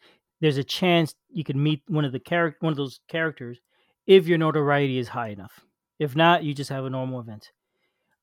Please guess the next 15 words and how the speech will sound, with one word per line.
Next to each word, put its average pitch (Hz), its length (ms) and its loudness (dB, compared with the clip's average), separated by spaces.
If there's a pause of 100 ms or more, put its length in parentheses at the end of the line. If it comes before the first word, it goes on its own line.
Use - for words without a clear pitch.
(300)
When 160 200 2
you, 196 140 0
in, 196 180 2 (140)
in 196 160 4
the 202 60 6
process 196 320 2
of 170 80 -6
having 160 240 -2
your 156 80 0
normal 156 220 0
event 151 260 -2
and 143 120 -8
playing 151 200 -4
the 143 80 -6
game, 139 380 -4